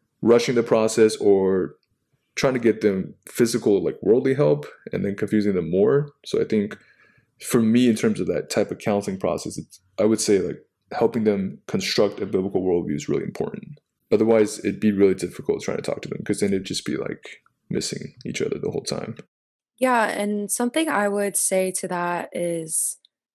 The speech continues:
Speaker 2: or to say that the fall has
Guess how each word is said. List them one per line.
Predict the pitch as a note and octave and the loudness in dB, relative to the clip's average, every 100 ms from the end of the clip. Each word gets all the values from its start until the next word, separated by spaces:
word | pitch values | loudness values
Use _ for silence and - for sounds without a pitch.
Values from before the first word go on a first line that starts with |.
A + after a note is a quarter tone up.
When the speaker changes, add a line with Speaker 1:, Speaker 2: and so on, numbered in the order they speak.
| _ | _
Speaker 2:
or | A#3 | 0
to | A#3+ C4 | 2 0
say | - B3+ C4 | 2 4 4
that | D4+ D#4 | 4 2
the | C4+ | -2
fall | - - G#3+ G#3 A3 | -2 0 2 4 2
has | G#3+ - G#3 G3 F#3 F#3 F#3 F3+ - | 0 -2 0 2 2 0 -2 -4 -6